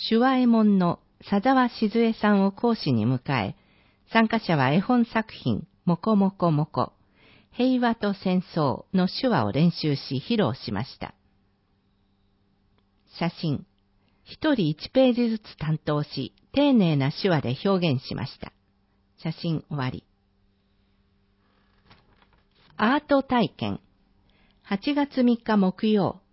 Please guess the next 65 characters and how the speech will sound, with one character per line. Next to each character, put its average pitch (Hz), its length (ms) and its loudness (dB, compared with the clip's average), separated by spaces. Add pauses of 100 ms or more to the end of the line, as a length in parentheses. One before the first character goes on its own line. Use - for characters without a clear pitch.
(320)
宗 233 240 6
岡 277 260 0
第 226 220 2
二 247 140 2
公 233 220 2
民 226 200 4
館 135 240 -2
で 120 240 -6 (280)
児 214 120 -2
童 277 180 4
セ 285 200 0
ン 269 80 2
タ 165 160 2
ー 151 60 2
の 143 120 2
利 165 160 0
用 233 140 2
者 139 220 -2
を 120 80 -2
対 170 240 -2
象 147 280 -2
に、 131 220 -4 (420)
も 202 140 2
の 277 160 2
づ 277 120 -4
く 269 120 -6
り 254 140 -2
講 254 240 0
座 151 120 -2
が 117 200 -4
開 170 200 0
催 151 260 -4
さ 156 120 -6
れ 139 100 -2
ま 135 120 -4
し - 140 -16
た。 - 140 -10 (1160)
キ - 140 -2
ッ - 140 -8
ト 190 140 2
パ 185 140 -2
ス - 300 2
ア 214 140 2
ー 240 40 0
ト 233 180 2
イ 226 80 6
ン 233 60 6
ス - 100 -6
ト 233 120 2
ラ 220 120 2
ク - 140 -10
タ 151 160 0
ー 139 40 0
の 120 240 -2 (220)
島 240 220 4
袋 175 380 0
恵 196 80 4
美 220 120 4
さ 147 180 0
ん 127 100 2
を 139 80 -2
講 196 220 0
師 143 180 -4
に 120 140 0
迎 123 140 -2